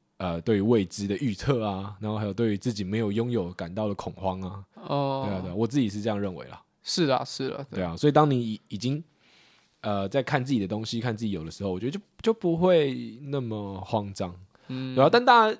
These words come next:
Speaker 1: 这个很，很没有办法避免啦，所有人都想要看自己没有的东西啊。
Speaker 2: 对啦，对啊。
Speaker 1: 对啊。
Speaker 2: 嗯。
Speaker 1: 你大学对交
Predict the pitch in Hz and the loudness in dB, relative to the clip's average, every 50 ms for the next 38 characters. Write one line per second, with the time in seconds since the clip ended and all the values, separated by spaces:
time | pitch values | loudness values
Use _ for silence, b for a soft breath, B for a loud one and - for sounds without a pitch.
0 | - - 240 220 196 170 - 117 120 117 - - - 117 131 147 135 123 156 135 | -4 -4 2 4 4 4 4 2 -8 -10 -10 -8 -4 0 2 2 4 6 6 6
1 | 104 95 127 120 101 90 - - 90 98 - 165 175 151 131 127 139 139 131 107 | 6 4 0 -2 -2 -4 -8 -12 -8 2 6 8 10 10 8 6 4 4 4 4
2 | 110 113 - 127 107 101 104 104 95 87 92 92 90 80 76 80 80 82 - - | 4 4 2 -2 -2 -2 -2 -4 -2 -2 -2 -2 -2 -4 -6 -8 -10 -10 -10 -10
3 | 85 92 98 _ _ _ - 127 131 127 127 123 123 - - - - - - - | -12 -12 -14 _ _ _ -6 -2 0 0 0 -2 -4 -6 -10 -12 -14 -16 -14 -12
4 | - - - - - - - - - - - - - - - - _ - 127 123 | -10 -10 -10 -10 -12 -14 -14 -14 -14 -14 -14 -16 -16 -18 -18 -20 _ -14 -12 -12
5 | 123 - 151 143 139 117 117 143 160 147 127 127 117 110 104 - - 139 131 117 | -12 -14 -14 -14 -8 0 8 10 10 10 10 8 4 4 2 0 2 2 4 4
6 | 104 101 - _ _ _ _ _ - - 117 - - 123 123 | 2 -2 -6 _ _ _ _ _ -10 -10 -8 -2 2 2 2